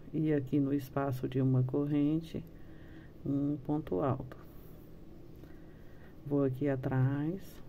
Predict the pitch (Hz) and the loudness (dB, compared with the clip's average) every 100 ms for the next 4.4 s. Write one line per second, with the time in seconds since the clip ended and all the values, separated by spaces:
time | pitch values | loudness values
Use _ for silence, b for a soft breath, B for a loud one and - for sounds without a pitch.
0 | - - 139 135 143 143 135 127 127 127 | -10 -2 0 0 -2 0 2 6 6 4
1 | - - - - - - B B B B | -2 -8 -8 -12 -16 -16 B B B B
2 | B B - 180 - 156 147 143 127 170 | B B -2 -2 0 0 2 0 -2 2
3 | 170 156 131 - - - 143 143 131 143 | 4 2 0 -8 -8 -2 0 0 0 -2
4 | 131 147 147 170 | 2 2 2 0